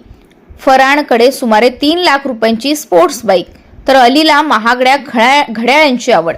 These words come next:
तपासादरम्यान आरोपी पीडित मुलींना महागड्या हॉटेल्समध्ये घेऊन जात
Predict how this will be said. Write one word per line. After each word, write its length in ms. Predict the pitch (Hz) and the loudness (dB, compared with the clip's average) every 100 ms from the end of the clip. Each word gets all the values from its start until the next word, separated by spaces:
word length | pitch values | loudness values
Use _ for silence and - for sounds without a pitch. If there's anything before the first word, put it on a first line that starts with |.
| - - - - 349 | -10 -20 -20 -4 -2
तपासादरम्यान 720 | 339 381 392 392 339 330 330 | 2 0 2 2 2 2 2
आरोपी 340 | 277 247 240 | 2 2 -2
पीडित 420 | 233 262 247 294 | -4 -2 -2 -2
मुलींना 540 | 277 254 262 269 285 320 - - - - | -2 -2 -2 0 0 -2 -4 -20 -18 -4
महागड्या 480 | 269 302 359 415 381 | -2 0 0 2 2
हॉटेल्समध्ये 640 | 302 - 196 285 254 294 | 2 0 -2 -4 0 -2
घेऊन 400 | 233 233 233 247 | 0 -2 0 -2
जात 280 | 226 220 | 0 0